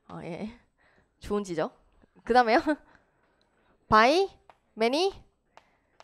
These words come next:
employees. 이렇게 적는 거 맞나요, 여러분? 근데 우리가 by 어쩌고 저쩌고는 영어에서 보통 뭐 해요? 생략하죠.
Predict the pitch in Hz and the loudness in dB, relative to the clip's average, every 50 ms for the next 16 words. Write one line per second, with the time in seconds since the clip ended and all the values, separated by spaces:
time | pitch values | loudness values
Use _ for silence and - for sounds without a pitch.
0 | _ _ _ _ _ _ _ _ _ - _ _ - 226 247 247 - - 262 247 | _ _ _ _ _ _ _ _ _ -20 _ _ -4 -4 -4 -2 -2 0 2 2
1 | 247 262 247 220 190 185 - 196 240 294 269 294 254 247 226 247 254 233 190 175 | 2 2 0 -4 -6 -8 -8 -4 -4 -4 -2 -2 -2 -2 -2 -2 -2 0 0 0
2 | 180 214 233 226 208 196 208 233 339 415 - _ _ _ _ _ _ _ _ _ | 0 2 0 0 2 2 0 0 -2 -4 -6 _ _ _ _ _ _ _ _ _
3 | _ _ - 302 311 285 302 302 302 - - - 226 202 208 233 302 381 370 269 | _ _ -6 -2 -2 0 2 0 0 0 0 -2 2 4 4 4 4 4 4 2
4 | 262 - 294 294 285 262 254 - 254 233 233 247 262 254 196 180 190 226 247 240 | 2 2 -4 -4 -2 -2 -4 -2 -2 -4 -2 -2 -2 0 2 2 2 2 0 -2
5 | 247 220 - 202 - 226 214 190 180 190 196 202 190 170 160 165 - _ _ _ | -2 -6 -10 -12 -12 -10 -10 -4 -2 -2 0 0 0 -2 -4 -6 -10 _ _ _
6 | _ _ _ _ _ _ _ _ _ _ _ _ _ - 392 403 415 427 - 285 | _ _ _ _ _ _ _ _ _ _ _ _ _ -6 -2 0 0 2 2 2
7 | 202 185 180 185 | 0 0 -2 -8